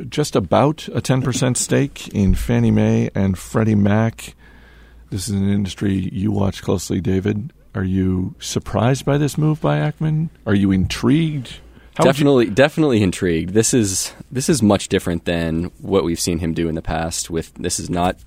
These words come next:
Speaker 2: J C Penney. When we talk about Fannie Mae and Freddie Mac, these aren't traded on the big exchanges anymore.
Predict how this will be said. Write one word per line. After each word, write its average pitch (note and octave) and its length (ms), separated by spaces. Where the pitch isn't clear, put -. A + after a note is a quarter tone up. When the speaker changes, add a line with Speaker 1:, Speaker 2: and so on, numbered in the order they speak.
Speaker 2:
J F2+ 140
C F2+ 180
Penney. E2 340
When E2+ 100
we F2+ 60
talk A2+ 240
about G2 180
Fannie F2+ 260
Mae E2+ 160
and E2 80
Freddie F2 200
Mac, E2+ 300
these G#2+ 160
aren't C#3+ 160
traded G2+ 360
on F2 100
the E2+ 60
big F2 180
exchanges F2 500
anymore. D2+ 400